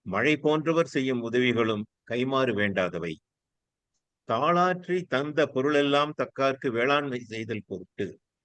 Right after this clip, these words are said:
ஒப்புரவாளன் தன்னால் இயன்ற முயற்சி செய்து சேர்த்த பொருளெல்லாம் தக்கவர்க்கு உதவி செய்வதற்கே ஆகும். "புத்தேள் உலகத்தும் ஈண்டும் பெறலரிதே ஒப்புரவின் நல்ல பிற."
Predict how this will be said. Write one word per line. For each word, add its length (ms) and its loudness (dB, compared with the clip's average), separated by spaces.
ஒப்புரவாளன் 800 4
தன்னால் 420 0
இயன்ற 300 2
முயற்சி 380 -4
செய்து 320 0
சேர்த்த 340 0
பொருளெல்லாம் 680 2
தக்கவர்க்கு 580 0
உதவி 340 -2
செய்வதற்கே 720 -2
ஆகும். 440 -4
"புத்தேள் 460 4
உலகத்தும் 880 2
ஈண்டும் 500 -2
பெறலரிதே 680 4
ஒப்புரவின் 640 0
நல்ல 320 -4
பிற." 380 -6